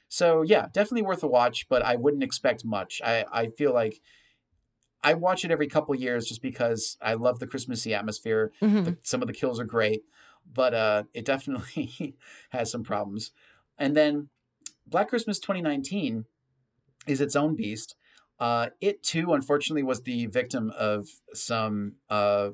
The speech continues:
Speaker 1: post-production finagling. In this instance, it was less contentious than, um, Glenn Morgan's had been with the Weinsteins. Uh, this was due to Universal Pictures and, and Jason Blum of Blumhouse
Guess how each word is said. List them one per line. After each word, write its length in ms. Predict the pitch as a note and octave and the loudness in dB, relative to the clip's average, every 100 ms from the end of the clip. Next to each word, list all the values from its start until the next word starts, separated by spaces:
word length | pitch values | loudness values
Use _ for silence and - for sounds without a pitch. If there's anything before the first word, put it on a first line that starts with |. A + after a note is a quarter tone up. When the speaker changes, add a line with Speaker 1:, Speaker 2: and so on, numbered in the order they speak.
| - - | -8 -2
Speaker 1:
post-production 580 | C3 B2+ - A2+ - G#2+ | 0 0 0 -2 -2 -8
finagling. 560 | A2 G#2+ G#2+ B2 C3+ - - - _ _ _ _ _ _ _ | -4 -4 -2 -2 -4 -8 -20 -20 _ _ _ _ _ _ _
In 160 | D#3+ D3+ | 0 2
this 180 | E3+ - | 2 0
instance, 440 | D#3+ - C#3+ C3+ | -2 0 0 0
it 100 | G#2+ | -2
was 300 | B2 B2 A2 | 0 0 -2
less 480 | A#2 A#2 B2+ - - | -2 2 2 0 -4
contentious 720 | - C3 B2 B2+ F#3+ G3+ - - | -6 -6 -2 -4 -2 -4 -4 -4
than, 400 | C3+ C3 B2+ B2 | -2 -2 -4 -4
um, 400 | A#2+ A#2 A#2+ A#2+ - | -2 0 -2 -6 -6
Glenn 180 | C3+ C3 | -4 -2
Morgan's 380 | B2+ B2+ C3 B2 | -2 0 -2 -2
had 160 | A#2+ | -6
been 220 | B2 B2+ A#2+ | -4 -4 -4
with 220 | A#2 - | -6 -6
the 200 | A#2+ A2 | -8 -6
Weinsteins. 580 | A2 A#2+ D3 C#3+ C#3+ - - - - _ | -4 -4 -4 -4 -4 -8 -16 -20 -20 _
Uh, 260 | A2 G#2 G#2 | 0 2 2
this 240 | C3 - | 0 0
was 280 | C3+ G#2+ - | 0 0 -4
due 280 | - A#2+ B2 | -4 -2 -2
to 160 | B2 | 0
Universal 380 | A#2+ B2 A#2 A2+ | 0 0 0 -4
Pictures 420 | - A2 A2+ G#2+ | -4 -6 -6 -4
and, 240 | G#2+ G2+ G2+ | -4 -6 -6
and 240 | A2 G#2 | -4 -4
Jason 340 | G#2 G#2+ A#2 G#2 | -4 -6 -4 -4
Blum 220 | A2 G#2 | -2 -4
of 120 | G2+ | -4
Blumhouse 520 | C3 C3+ B2 A2+ - | -2 0 0 0 -4